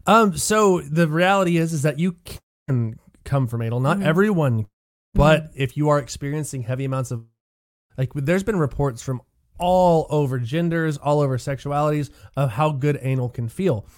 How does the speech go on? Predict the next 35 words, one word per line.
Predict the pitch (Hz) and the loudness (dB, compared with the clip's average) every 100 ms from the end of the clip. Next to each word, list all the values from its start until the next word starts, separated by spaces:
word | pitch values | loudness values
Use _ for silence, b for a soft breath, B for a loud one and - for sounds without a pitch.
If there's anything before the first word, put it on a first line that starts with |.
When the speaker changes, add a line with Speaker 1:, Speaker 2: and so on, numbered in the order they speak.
| b b | b b
Speaker 1:
For | _ 147 135 | _ -2 0
women, | 131 240 185 156 | 0 0 0 -2
the | 135 | -4
typical | - 190 170 160 147 | -6 -8 -6 -4 -2
reason | 147 147 147 | 0 0 0
that | 139 120 | -2 -2
you | 131 | -4
do | 117 131 160 | -2 -2 -2
feel | - 151 | -2 -2
the | 147 | -2
pleasure | 120 135 139 156 | -4 -4 -2 -2
that | 147 | -2
you | 160 | -6
feel | - 180 190 b b - | -2 -4 -4 b b -8
is | 131 | -6
because | 139 165 143 | -4 -4 -4
of | |
the | 139 | -6
proximity | - 156 170 - 151 143 | -6 -6 -6 -6 -4 -4
to | 131 | -4
nerve | 127 127 135 127 | -2 0 0 0
endings | 123 120 113 | 0 0 -2
in | |
the | 113 | -4
area. | 110 110 107 - 190 | -4 -6 -8 -12 -12
Speaker 2:
Mm-hmm. | 180 170 | -8 -6
Speaker 1:
So | 156 | -2
we | 147 147 | 0 4
all | 165 190 | 6 6
have | 202 202 170 | 6 2 0
nerves | 147 151 147 131 | -2 -2 -2 -4
that | 127 120 | -4 -2
run, | 127 131 135 | -2 0 -4
like, | 127 117 - | -6 -10 -8
right, | 117 127 | -8 -8